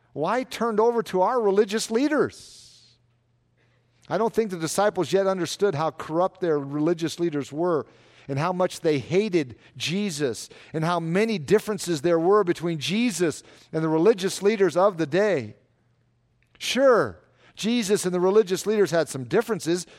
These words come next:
but the disciples never thought of it as, as a killing affair, that it would actually come to that. In the minds of the disciples, if anyone would have tried to kill Jesus, it would have been the Romans,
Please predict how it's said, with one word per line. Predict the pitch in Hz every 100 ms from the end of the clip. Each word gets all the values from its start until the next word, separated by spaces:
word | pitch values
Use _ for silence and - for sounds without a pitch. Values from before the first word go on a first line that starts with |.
| - -
but | 175
the | 170
disciples | 160 208 247 254 165
never | 190 170
thought | - 185 180
of | 156
it |
as, | 143 - - -
as | 139 131
a |
killing | - - 233 269 208
affair, | 143 - 143 175
that | 175
it | 165
would | 160
actually | 220 - 165
come | - 202 269
to | 285
that. | 170 135 170 247 _ _ _ _ _ _ _ _ _ _ _ _ _ _ _ _ _ _ _ _ _
In | 156
the | 151
minds | 185 247 202
of | 180
the | 160
disciples, | - 208 262 185 165
if | 151
anyone | 226 285 240 196
would | 180
have | 165 143 - _ _
tried | - 202 214 185
to | 170
kill | - 220 180
Jesus, | 156 247 185 175
it | 202
would | 202
have | 196
been | 214
the | 220
Romans, | 220 262 320 262 135 92 - - -